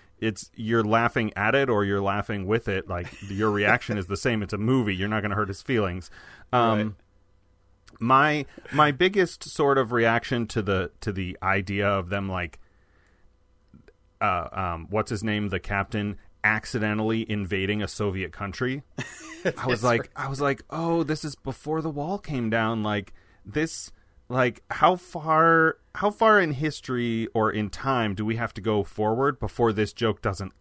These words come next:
Speaker 1: make sense? Now, obviously, if you're
Speaker 2: Right.
Speaker 1: not, if you're not super familiar with, with, um, U S history, if you're, you know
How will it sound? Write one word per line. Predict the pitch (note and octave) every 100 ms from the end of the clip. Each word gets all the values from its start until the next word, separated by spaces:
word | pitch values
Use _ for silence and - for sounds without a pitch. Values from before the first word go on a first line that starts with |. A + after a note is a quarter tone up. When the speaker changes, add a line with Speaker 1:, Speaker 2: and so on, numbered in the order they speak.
| _ _
Speaker 1:
make | G#2 G2 -
sense? | G2+ D#2 -
Now, | A#2 A2+
obviously, | A#2 A2 A#2
if | G#2
you're | C#3
Speaker 2:
Right. | G2
Speaker 1:
not, | G#2 G2+ - - _ - - -
if | A2+
you're | A2+
not | A#2 A#2 F2
super | - - C#3 B2
familiar | G#2 A2 A2 G#2+ G#2
with, | G2 F#2+ - -
with, | F#2+ G2+ - - _ _ _ -
um, | F2 D#2 D2 - _ _ - - _ - _ _ _ _ _
U | G#2 A2 G#2+
S | F#2 - - - - -
history, | - - C#3+ - G#2 G2 A2+
if | G2+ -
you're, | G2 F#2+ F#2 F2 _ A1+
you | F#2
know | E2 E2